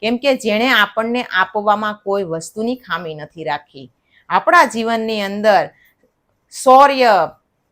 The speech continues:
તેજસ્વીતા, અસ્મિતા, ભાવમયતા, કૃતિશીલતા, આત્મવિશ્વાસ,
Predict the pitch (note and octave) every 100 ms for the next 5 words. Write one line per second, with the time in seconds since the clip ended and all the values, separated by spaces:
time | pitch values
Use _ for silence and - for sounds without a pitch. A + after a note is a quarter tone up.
0 | _ _ - A#3+ C#4+ D4 B3+ B3+ A#3 F#3+
1 | D3 C#3 _ _ A3+ - D4+ D4+ D4 A#3
2 | G3 D#3 C#3 _ _ - A3+ C#4 C4+ C4+
3 | B3 A#3 F#3+ D3+ - _ C#4 C#4 D#4 -
4 | B3+ B3 A#3+ G#3+ D#3 - _ - C4+ C#4
5 | D4+ C#4 C4 A#3+ - A3 F#3+ D3